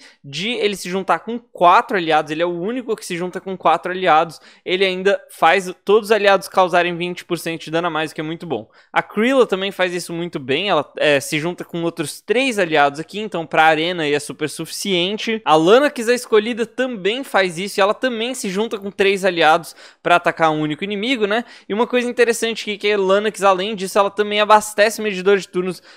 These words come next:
da, do, de todos os aliados em trinta por cento e aumenta a duração de todos os benefícios aliados em trinta por cento, também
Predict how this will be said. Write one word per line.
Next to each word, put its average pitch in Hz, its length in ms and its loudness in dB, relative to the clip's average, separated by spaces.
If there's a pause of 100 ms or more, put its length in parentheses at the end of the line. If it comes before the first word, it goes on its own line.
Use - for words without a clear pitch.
(120)
da, 143 140 0 (500)
do, 156 420 0
de 147 140 -14
todos 202 180 2
os 190 60 0
aliados 170 320 2
em 180 80 -6
trinta 170 240 -4
por 208 160 -6
cento 226 420 -6 (200)
e 196 160 0
aumenta 233 400 0
a 240 40 6
duração 214 440 2
de 190 100 -8
todos 247 320 0
os 254 60 -6
benefícios 208 540 -2
aliados 175 360 4
em 165 100 -8
trinta 175 300 -8
por 165 140 -10
cento, 180 280 -8
também 185 480 -2